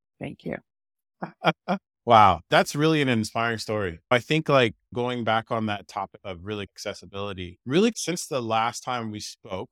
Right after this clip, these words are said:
Speaker 2: right, you had just released your book. And I think a lot of that was really focused really on digital experiences, like,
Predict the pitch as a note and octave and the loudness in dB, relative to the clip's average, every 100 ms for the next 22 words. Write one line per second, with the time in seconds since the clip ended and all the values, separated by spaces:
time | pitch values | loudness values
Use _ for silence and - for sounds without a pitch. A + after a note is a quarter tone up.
0 | _ G#2 G#2+ A2+ A2+ F#2+ A2+ A#2+ - A#2 | _ -8 -6 -8 -8 -6 -4 -4 -6 -10
1 | A2 A2 A2 - - _ - A#2 G2+ G2 | -6 -4 -4 -8 -16 _ -6 -4 -2 0
2 | G2+ A2+ - - _ _ _ G#2 G2+ G2 | -2 -2 -8 -20 _ _ _ -10 -8 -8
3 | - - D3 E3+ C3 B2+ D3+ C3+ A2+ A#2 | -12 -4 -2 0 2 4 4 2 0 -4
4 | G2+ A#2 A#2 A2 - A2+ A2+ - G2+ - | -10 -8 -8 -8 -8 -8 -8 -8 -10 -10
5 | - - _ - A#2+ C#3 A2 F#2+ G#2+ G#2 | -12 -16 _ -12 -10 -8 -8 -6 -4 -2
6 | G2+ F#2 E2+ - F#2+ F#2+ G2 - F#2 E2+ | -2 -2 -6 -10 -10 -6 -6 -6 -6 -6
7 | F2+ | -8